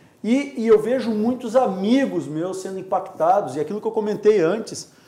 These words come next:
o número de suicídios, casos de depressão, isso é saúde pública. Eu já tinha comentado pra Organização Mundial, saúde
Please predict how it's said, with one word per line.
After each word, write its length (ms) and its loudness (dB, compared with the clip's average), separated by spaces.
o 80 -8
número 680 -2
de 140 -10
suicídios, 800 -12
casos 440 -6
de 120 -12
depressão, 600 -8
isso 240 -8
é 40 -4
saúde 500 -6
pública. 760 -6
Eu 60 -2
já 100 0
tinha 160 -4
comentado 600 -2
pra 200 -2
Organização 760 -6
Mundial, 920 -4
saúde 1120 -6